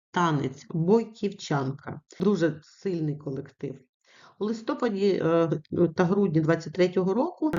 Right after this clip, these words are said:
на базі Ризької української середньої школи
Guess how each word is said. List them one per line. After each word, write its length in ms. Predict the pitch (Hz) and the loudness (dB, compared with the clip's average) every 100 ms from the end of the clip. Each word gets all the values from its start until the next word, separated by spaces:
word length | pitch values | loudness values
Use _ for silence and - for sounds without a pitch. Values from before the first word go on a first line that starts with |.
| 156 | -2
на 140 | 208 | -2
базі 400 | 208 220 196 190 | 0 2 2 0
Ризької 760 | - 175 226 220 - - 147 139 | 0 0 0 0 -8 -2 0 2
української 640 | - 180 202 185 180 160 | -2 2 4 4 0 -4
середньої 480 | 156 175 165 151 156 | -2 0 0 2 0
школи 560 | 156 - 247 302 330 | -2 -2 2 2 2